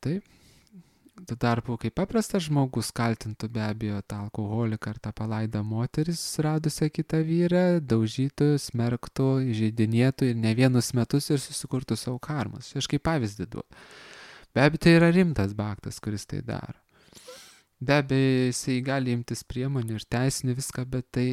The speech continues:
stengiasi dirbt su savo vidiniu pykčiu. Lygiai taip pat pasaulietis mato, kokius gražius daiktus perka,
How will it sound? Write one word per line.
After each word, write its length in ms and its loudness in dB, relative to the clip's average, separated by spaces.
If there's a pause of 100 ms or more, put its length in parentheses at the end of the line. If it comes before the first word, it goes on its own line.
(140)
stengiasi 680 -6 (1000)
dirbt 400 0
su 80 -2
savo 240 0
vidiniu 480 -2
pykčiu. 480 -8 (720)
Lygiai 380 -2
taip 100 -8
pat 160 -2
pasaulietis 720 -4
mato, 320 0
kokius 400 -4
gražius 400 -4
daiktus 640 -4 (320)
perka, 460 0